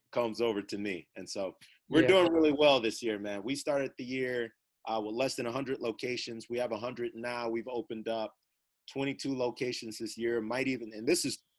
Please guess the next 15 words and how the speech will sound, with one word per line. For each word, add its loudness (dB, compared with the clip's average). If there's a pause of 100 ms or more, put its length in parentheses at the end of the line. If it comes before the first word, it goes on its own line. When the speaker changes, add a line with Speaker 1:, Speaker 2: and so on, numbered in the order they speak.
(140)
Speaker 1:
during 0
a -4
pandemic. -2 (500)
Uh, -2
we'll 2 (120)
probably 0
open -4
up -6 (1040)
another, -4 (320)
I -2
kid -6
you -6
not, -4 (400)
eighty 0
locations -4